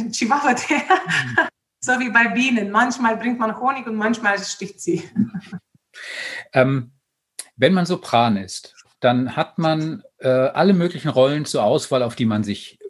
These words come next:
Speaker 2: freuen kann, auf die man sich hinarbeiten kann, auf die man hinreifen kann. Wenn man aber Mezzo ist, Mezzosopran, dann nerven einen alle ständig mit der Frage, „Was ist jetzt eigentlich mit der Carmen?“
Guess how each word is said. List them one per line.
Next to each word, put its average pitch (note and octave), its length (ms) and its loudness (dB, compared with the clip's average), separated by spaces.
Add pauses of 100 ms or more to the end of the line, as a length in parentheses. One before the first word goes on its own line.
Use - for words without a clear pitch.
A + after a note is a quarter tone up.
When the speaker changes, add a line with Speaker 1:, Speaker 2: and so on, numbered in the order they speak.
Speaker 2:
freuen C#3+ 460 2
kann, C#3 200 0
auf A2+ 120 -2
die B2+ 80 2
man A2+ 260 6
sich A2 160 -4
hinarbeiten C#3 640 2
kann, C3+ 240 -2
auf A#2+ 140 -6
die B2 80 0
man A#2 320 2
hinreifen C3 760 2
kann. E3 300 -2
Wenn C3 80 2
man A#2+ 240 2 (280)
aber A2 200 -2
Mezzo C#3+ 340 4
ist, B2 240 2
Mezzosopran, A#2 880 0 (300)
dann A#2+ 200 4
nerven D3+ 380 2
einen C3+ 160 -2
alle D#3+ 500 2
ständig C3+ 340 -2
mit C#3+ 120 -2
der C3+ 120 2
Frage, C3+ 360 0
„Was C3+ 140 0
ist D3 140 -6
jetzt C3+ 140 0
eigentlich B2 140 0
mit B2 120 2
der A#2+ 100 4
Carmen?“ A2 500 2